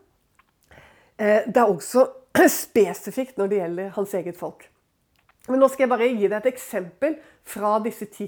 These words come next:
kapitlene hos profeten Jesaja. Og det er i, eh, det er i, eh, kapittel, eh,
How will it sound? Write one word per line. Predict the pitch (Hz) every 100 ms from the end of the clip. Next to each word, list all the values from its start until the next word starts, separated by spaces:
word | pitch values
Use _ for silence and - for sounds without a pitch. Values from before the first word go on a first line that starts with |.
| -
kapitlene | 208 196 - 190 208
hos | 190 180
profeten | 196 202 196 190
Jesaja. | 202 214 185 220 359 - - -
Og | 233 196
det | 220 -
er | 196 185 220 226 -
i, | 196 202
eh, | 202 196 202 196 _ _ _ _ _ _ - _ _ _ _
det | 185 208 220
er | 190 190 196 -
i, | 196 185 180
eh, | 185 185 180 175 170 170 175 _ _ _ _ _ _
kapittel, | - 214 220 185 - - 202 208 208
eh, | 208 202 202